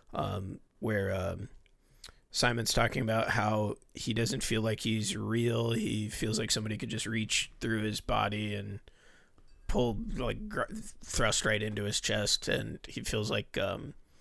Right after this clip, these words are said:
he's not a real boy like Pinocchio. Um, that'll get echoed <laughs> later because it's, like, b-,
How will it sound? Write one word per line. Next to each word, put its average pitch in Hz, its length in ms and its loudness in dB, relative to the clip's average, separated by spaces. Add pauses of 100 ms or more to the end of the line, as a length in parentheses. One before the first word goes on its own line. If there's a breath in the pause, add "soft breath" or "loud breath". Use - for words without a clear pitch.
(360 soft breath)
he's 113 180 0
not 113 180 2
a 107 40 -2
real 104 200 2
boy 107 300 0
like 98 220 -4
Pinocchio. 98 720 0 (460 soft breath)
Um, 101 240 -2
that'll 120 220 0
get 123 160 -2
echoed 120 340 2
<laughs> - 20 -8
later 117 400 4
because 117 400 0
it's, 131 180 2
like, 110 400 2
b-, 165 160 6